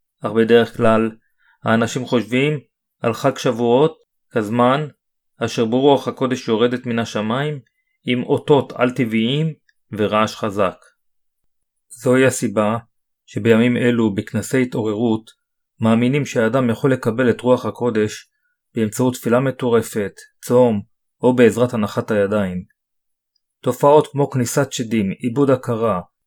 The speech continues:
היכנסות לטרנס במשך מספר ימים, או רעידות ללא שליטה, הם לא מעשיה של רוח הקודש. רוח הקודש היא ישות רציונלית, ואינה מתעלמת מאישיותו של האדם.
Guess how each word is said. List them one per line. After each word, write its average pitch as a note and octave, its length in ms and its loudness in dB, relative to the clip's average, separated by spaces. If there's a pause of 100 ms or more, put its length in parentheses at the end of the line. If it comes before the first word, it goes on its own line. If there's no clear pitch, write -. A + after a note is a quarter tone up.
(160)
היכנסות A#2 580 -4
לטרנס B2 720 -2 (220)
במשך B2+ 340 -4
מספר B2 360 -2
ימים, A#2+ 480 0 (460)
או B2+ 120 2
רעידות B2 420 0
ללא A#2+ 200 0
שליטה, A#2 480 -2 (720)
הם F#2 140 -8
לא G2 120 0
מעשיה A2+ 400 0
של G#2+ 160 -4
רוח A2+ 260 0
הקודש. F#2+ 640 -4 (680)
רוח A2+ 280 2
הקודש G#2+ 640 0 (200)
היא A2+ 160 0
ישות B2+ 280 -2
רציונלית, A#2+ 720 4 (340)
ואינה A#2 300 4
מתעלמת C3 680 0 (280)
מאישיותו B2 560 0
של B2 180 0
האדם. A2+ 460 2